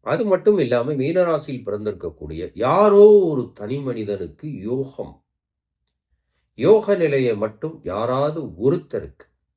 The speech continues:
இந்த பதிவுல தெய்வ வாக்காக வருகிறது, அதையும் தெரிந்து கொள்ளுங்கள். மீனராசியில் பிறந்திருக்கக்கூடிய அன்பு சகோதரன் சகோதரியே, மாணவ மாணவிகளே,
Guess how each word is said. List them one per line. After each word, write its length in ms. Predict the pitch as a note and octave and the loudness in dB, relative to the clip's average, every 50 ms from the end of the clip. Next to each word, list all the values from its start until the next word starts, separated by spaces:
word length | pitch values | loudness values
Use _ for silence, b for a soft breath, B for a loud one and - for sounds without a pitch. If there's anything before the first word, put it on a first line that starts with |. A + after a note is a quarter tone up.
| _ _ _ _ _ _ _ _ _ _ _ _ _ _ _ _ _ _ _ _ _ _ _ | _ _ _ _ _ _ _ _ _ _ _ _ _ _ _ _ _ _ _ _ _ _ _
இந்த 680 | - C3+ D#3+ F3 F3 D#3 D3 A#2+ G2 F2 D2+ C#2+ - - | -6 -2 -2 0 2 2 2 2 2 -2 -6 -8 -10 -8
பதிவுல 420 | F#2+ F#2 F#2+ F#2 E2+ F2+ C3+ D#3+ - | -8 -8 -6 -6 -6 -4 -6 -6 -6
தெய்வ 320 | - F#2+ A2 B2 A#2+ A2 | -6 -6 -6 -4 -4 -4
வாக்காக 720 | G2 F#2 F2+ F2 E2+ D#2+ - D#2+ D#2+ E2 F2 F#2 B2+ B2+ A2 | -4 -4 -6 -6 -8 -8 -10 -10 -10 -10 -10 -10 -10 -10 -8
வருகிறது, 760 | D2+ C#2 C2+ C#2 C#2 - - - - - E2+ A#2+ - - _ _ _ _ _ _ _ | -8 -10 -14 -14 -16 -20 -20 -20 -14 -12 -12 -12 -12 -14 _ _ _ _ _ _ _
அதையும் 480 | - D2+ D2+ E2+ F#2 F#2+ G#2 G2+ F#2 E2 | -20 -18 -16 -14 -14 -12 -12 -14 -14 -14
தெரிந்து 340 | E2 E2 E2 E2 E2+ E2 | -12 -12 -12 -12 -12 -14
கொள்ளுங்கள். 600 | D2+ - C#2+ C#2 C2+ C#2 C2+ C2+ D#2 G#2+ - - _ _ _ _ _ _ _ _ _ _ _ _ _ _ _ _ _ _ _ _ _ _ _ _ _ _ _ _ _ _ _ _ _ _ _ _ _ - | -14 -14 -14 -14 -14 -14 -14 -12 -14 -14 -16 -18 _ _ _ _ _ _ _ _ _ _ _ _ _ _ _ _ _ _ _ _ _ _ _ _ _ _ _ _ _ _ _ _ _ _ _ _ _ -2
மீனராசியில் 680 | B2+ F#3+ A3+ B3 A#3 A3 G#3+ F3 - - E3+ D#3 D3+ D3+ | 2 4 4 4 4 2 0 0 -2 -4 -6 -6 -6 -4
பிறந்திருக்கக்கூடிய 840 | D3 C#3+ D3 D3+ D3 C#3 C3+ C3+ A#2 - A#2 A2 A2+ B2 C#3+ D#3 | -4 -6 -4 -4 -4 -6 -6 -8 -10 -10 -10 -6 -2 -2 -2 -2
அன்பு 360 | - - A2 B2+ C#3+ C3+ C3 - | -4 -6 -10 -8 -8 -6 -8 -8
சகோதரன் 640 | - - A2 G#2+ - C3 A#2+ A#2+ A2+ A2+ G#2+ G#2 G#2 - | -8 -8 -10 -10 -8 -8 -6 -6 -6 -6 -6 -10 -10 -10
சகோதரியே, 680 | G#2 G2+ - A2 G#2 G2+ G#2 G2 F2+ F2 F#2 G#2+ B2 A#2 | -10 -8 -6 -6 -6 -6 -6 -6 -6 -4 -4 -4 -4 -6
மாணவ 440 | F#2+ F2+ G2 G#2 G#2 G2+ F#2+ F2+ | -6 -6 -6 -6 -6 -6 -6 -6
மாணவிகளே, 1000 | E2+ E2+ E2+ F2 F#2 F#2 F2+ F2 F2 D#2+ - E2 E2 F#2 G2+ A2+ A#2+ - - _ | -8 -8 -8 -8 -8 -8 -8 -8 -10 -10 -10 -10 -6 -6 -6 -6 -6 -8 -16 _